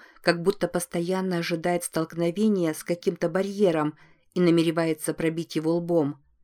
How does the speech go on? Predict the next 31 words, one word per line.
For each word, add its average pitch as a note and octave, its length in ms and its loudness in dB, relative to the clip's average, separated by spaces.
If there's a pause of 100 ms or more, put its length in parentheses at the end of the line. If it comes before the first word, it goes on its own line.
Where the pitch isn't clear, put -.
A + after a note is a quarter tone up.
(160)
Говорить D#3+ 460 0
она F3+ 160 -2
тоже D#3 300 -2
не D3+ 120 0
прекращает. D#3+ 880 -4 (800)
"Меня D3 220 4
прислало D3 480 -2
сюда D3+ 240 -2
сопротивление", D3 960 -4 (380)
сообщает D#3+ 680 -4
Пипа. D#3+ 400 -6 (580)
Это - 220 -2
Рейвен F3 340 0
спросила D#3+ 540 2
у D#3+ 60 4
неё, D#3+ 380 2 (240)
как - 220 0
она D#3 160 6
очутилась D#3+ 540 -2
в E3+ 80 -2
Уотербери. D#3 720 -2 (480)
"После D#3 240 0
беспорядка D3+ 640 0
в D3 140 -6
городе D3+ 520 2 (260)
мы D#3+ 140 4
решили, D#3 380 2
что - 180 0
это D#3 160 2
хороший D#3 420 2
шанс E3 400 -2